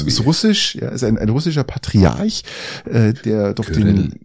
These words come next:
Speaker 1: Es war eine
Speaker 2: Kirill?
Speaker 1: James Bond Bösewicht, Kyrill? Nein, war's nicht. Es war
Speaker 2: Nein.
Speaker 1: Blofeld.
Speaker 2: Nee, nee, ja. Jedenfalls auch sehr interessant, dass
Speaker 1: Nein,
Speaker 2: dieser
Speaker 1: Blo-, Blofeld, nicht Blofeld.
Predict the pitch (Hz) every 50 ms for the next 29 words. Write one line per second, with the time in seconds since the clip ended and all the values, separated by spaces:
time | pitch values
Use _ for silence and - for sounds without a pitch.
0 | - - - - - 104 107 113 101 - - - - 139 131 - 170 180 180 107
1 | 139 160 - - 143 151 156 131 139 156 147 - 175 165 - - - - - -
2 | 294 - - - - 120 107 - 120 - - - - _ _ _ - - - -
3 | - - _ _ - - 80 76 78 69 64 - - - - - - 110 107 104
4 | 104 - - - 113 113 107 151 175 - - - - - - 107 110 110 110 113
5 | 113 113 113 110 - - - - 101 110 120 - - - - - - - - -
6 | - - - - - - 71 107 160 151 135 - - 127 156 - - 135 127 165
7 | 175 - 143 - - - 180 180 156 135 - - 131 127 131 117 120 120 120 -
8 | - - - 107 104 - - - 127 117 98 - 92 82 - - - - 78 -
9 | - - 104 92 87